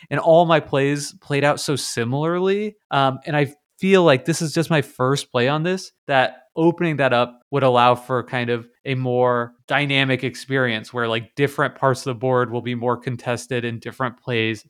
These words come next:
based on what people are going for. Uh, so that, I mean, that's pretty much what I have to report about this board. There are a couple other changes to it.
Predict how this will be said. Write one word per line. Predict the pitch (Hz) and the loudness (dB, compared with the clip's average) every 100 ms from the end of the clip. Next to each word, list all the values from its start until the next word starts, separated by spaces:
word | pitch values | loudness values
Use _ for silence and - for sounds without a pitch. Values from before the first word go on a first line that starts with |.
| - | -10
based | 120 107 | -8 -6
on | 120 | -8
what | 110 113 - | -6 -6 -6
people | 120 120 | -10 -8
are | 113 | -8
going | 117 110 104 | -6 -8 -10
for. | - 113 110 - - | -12 -12 -12 -14 -18
Uh, | - | -18
so | - 165 | -12 -6
that, | 160 - | -4 -2
I | |
mean, | 165 | 0
that's | 185 - | 0 -2
pretty | 226 220 | -6 -4
much | 196 | -4
what | 147 151 | -2 0
I | |
have | 135 135 127 | 2 0 -2
to | |
report | 123 - - 117 131 - | -8 -8 -10 -8 -6 -8
about | 131 123 123 | -6 -6 -6
this | 123 107 - - | -12 -14 -18 -16
board. | 113 113 170 220 240 - - | -8 -4 -4 -4 -8 -16 -2
There | 160 | 0
are | |
a | 156 | 0
couple | - 175 175 - | 0 -4 -4 -4
other | 143 170 175 185 _ | -2 0 -2 -6 _
changes | - 190 190 180 190 180 | -8 -4 -4 -4 -4 -6
to | - 196 190 | -6 -4 -4
it. | 190 | -4